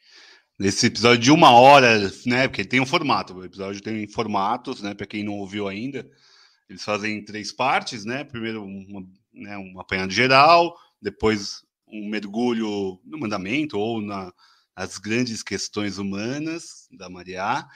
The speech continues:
e no final eles fazem um top,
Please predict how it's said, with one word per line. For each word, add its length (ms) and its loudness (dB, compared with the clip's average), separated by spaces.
e 60 -10
no 80 -4
final 220 2
eles 100 -4
fazem 220 0
um 60 -2
top, 1080 2